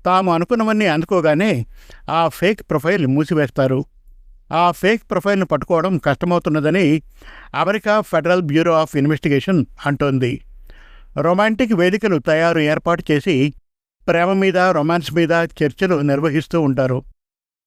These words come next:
చక్కని రూపం, బలమైన శరీరంతో మగవాళ్ళు, వంపు సొంపులతో ఆడవాళ్ళు ఈ స్కామ్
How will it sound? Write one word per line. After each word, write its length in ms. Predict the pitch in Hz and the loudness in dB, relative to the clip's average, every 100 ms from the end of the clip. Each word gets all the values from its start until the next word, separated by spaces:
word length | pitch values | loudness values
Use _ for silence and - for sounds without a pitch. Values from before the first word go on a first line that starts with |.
| - | -6
చక్కని 320 | 180 - 240 | -6 0 0
రూపం, 340 | 233 190 202 196 | 2 0 0 2
బలమైన 580 | 160 165 190 202 151 151 | 2 2 2 0 -2 -2
శరీరంతో 560 | 160 160 175 175 180 190 | -2 0 0 0 0 0
మగవాళ్ళు, 720 | 135 143 156 160 156 156 147 - - - _ - 143 | 2 2 2 2 0 0 -2 -6 -20 -20 _ -16 -4
వంపు 340 | 170 202 254 | -2 0 -2
సొంపులతో 600 | - 185 190 185 208 165 | 0 0 0 0 0 2
ఆడవాళ్ళు 720 | 135 139 160 156 151 151 151 - - - 156 | 2 2 2 0 0 0 -2 -6 -20 -10 -2
ఈ 160 | 165 | -2
స్కామ్ 440 | 151 - 160 170 | -2 -4 -2 0